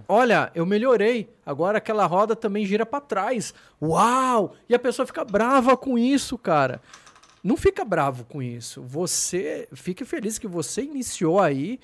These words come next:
algo surpreendente aí que as pessoas vão levar adiante. Muitas vezes o seu nome vai sumir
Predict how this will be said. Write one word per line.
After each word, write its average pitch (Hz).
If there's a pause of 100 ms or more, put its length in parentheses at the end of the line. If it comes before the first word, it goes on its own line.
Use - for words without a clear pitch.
(420)
algo 175
surpreendente 226
aí 156
que 175 (140)
as -
pessoas 165
vão 180
levar 185
adiante. 190 (240)
Muitas 180
vezes 226
o 254
seu 233
nome 214
vai 202
sumir 214